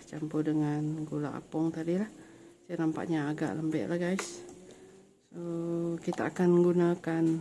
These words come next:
sedikit tepung gandum untuk me-, supaya ni tak terlalu lembek lah. Sebab kita akan guna, uh, santan juga, sedikit santan kita masukkan untuk rasa lemak dia dan bau.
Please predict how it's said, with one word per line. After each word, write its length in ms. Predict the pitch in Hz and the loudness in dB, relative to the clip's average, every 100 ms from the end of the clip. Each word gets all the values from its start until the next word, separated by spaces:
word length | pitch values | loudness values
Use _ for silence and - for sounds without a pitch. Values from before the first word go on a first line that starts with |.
| - | -2
sedikit 480 | 165 160 160 160 - - _ - | 0 0 0 -4 -6 -20 _ -20
tepung 320 | - 175 170 | -8 -2 0
gandum 400 | 160 160 202 208 - - - - | 0 0 0 -2 -8 -20 -20 -14
untuk 240 | 180 165 151 165 | -8 -6 -2 0
me-, 480 | 160 160 156 160 160 | 0 0 -2 -2 -4
supaya 720 | - 180 165 160 160 160 160 160 | -6 0 4 4 2 2 0 0
ni 160 | 185 214 - - - - - | 0 0 -4 -20 -20 -18 -10
tak 240 | - 165 | -8 -6
terlalu 320 | 160 160 165 | -2 2 2
lembek 320 | 165 165 170 | 2 2 2
lah. 140 | 214 233 | 2 -2
Sebab 240 | - 180 | -2 -2
kita 320 | - - - 139 | -4 -6 -6 -6
akan 180 | 170 165 | 0 4
guna, 400 | 160 165 165 170 - - - - - - _ | 6 6 4 2 -6 -16 -14 -14 -16 -20 _
uh, 720 | 165 160 160 156 156 151 151 151 - - - _ | -16 -12 -10 -8 -6 -4 -6 -8 -12 -20 -20 _
santan 480 | - 165 160 156 147 | -4 4 4 4 0
juga, 240 | 151 156 151 | 0 -2 -2
sedikit 320 | 156 151 151 | -2 0 -2
santan 720 | - 147 156 151 156 196 240 | -2 -4 -4 -2 -2 2 2
kita 160 | 202 165 | 2 0
masukkan 560 | 160 156 170 - 190 | -2 -2 -6 -4 0
untuk 320 | 208 190 175 | 0 0 -2
rasa 320 | 165 175 - 180 | -4 -4 -4 -2
lemak 320 | 180 185 175 | 0 0 0
dia 160 | 196 | 0
dan 240 | 190 185 180 | 4 6 6
bau. 320 | 175 185 269 | 4 2 0